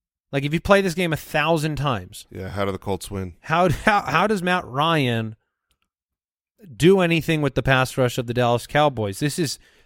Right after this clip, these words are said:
Speaker 1: this is just a mismatch on every level. Like, I will take Dallas in the point,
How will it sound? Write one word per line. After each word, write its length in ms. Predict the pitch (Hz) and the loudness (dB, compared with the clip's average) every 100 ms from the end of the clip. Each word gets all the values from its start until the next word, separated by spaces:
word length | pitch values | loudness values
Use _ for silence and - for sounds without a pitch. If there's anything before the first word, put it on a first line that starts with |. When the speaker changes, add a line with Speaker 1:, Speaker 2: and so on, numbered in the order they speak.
| _ _ _ | _ _ _
Speaker 1:
this 200 | 151 160 | 0 2
is 180 | 233 139 | 0 -2
just 440 | 120 151 151 - - | 2 4 4 2 -2
a 140 | 139 | -2
mismatch 1000 | 120 113 127 156 - 127 120 120 - 127 | 0 0 0 0 -4 -4 -4 -4 -8 -4
on 160 | 131 | -2
every 300 | 123 131 120 | 0 2 2
level. 260 | 117 135 110 | 0 0 0
Like, 180 | 104 110 | -4 -2
I 160 | 123 | 2
will 160 | 160 156 | 2 0
take 320 | - 151 131 | -2 -4 -2
Dallas 680 | 131 127 135 127 - - - - | -2 2 2 0 -4 -10 -14 -8
in 120 | 139 | -6
the 60 | 110 | -2
point, 300 | 135 113 | -2 -2